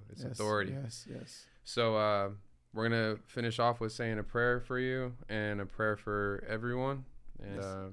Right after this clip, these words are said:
Speaker 2: Um,
Speaker 1: you wanna get it? You wanna
Speaker 2: you can pray, and then I'll, I'll pray as, with it behind it.
Speaker 1: All right.
Speaker 2: I'll, I'll finish it.
Speaker 1: Hey, you're funny.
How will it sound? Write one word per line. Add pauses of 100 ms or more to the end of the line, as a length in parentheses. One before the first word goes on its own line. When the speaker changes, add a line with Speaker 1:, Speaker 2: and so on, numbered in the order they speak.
(120)
Speaker 2:
Um,
Speaker 1:
you
wanna
get
it?
You
wanna (120)
Speaker 2:
you
can
pray,
and
then
I'll,
I'll
pray
as, (380)
with
it
behind
it. (180)
Speaker 1:
All
right.
Speaker 2:
I'll, (180)
I'll
finish
it. (220)
Speaker 1:
Hey,
you're
funny.